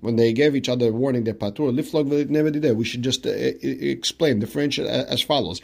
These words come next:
The midvrayim amurim, what are we talking about where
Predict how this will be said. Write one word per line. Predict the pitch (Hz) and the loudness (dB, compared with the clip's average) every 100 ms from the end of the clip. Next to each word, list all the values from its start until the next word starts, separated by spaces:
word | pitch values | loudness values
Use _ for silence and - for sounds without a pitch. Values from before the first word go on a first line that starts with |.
| - - | -16 -10
The | - | 0
midvrayim | 113 160 135 117 | 2 4 4 2
amurim, | 113 113 107 110 113 113 | 2 0 0 0 0 0
what | - | 0
are | 156 | 0
we | 147 | 0
talking | 127 113 113 | -2 -2 -2
about | 107 107 113 | -2 -2 -4
where | 107 104 104 | -2 -2 -2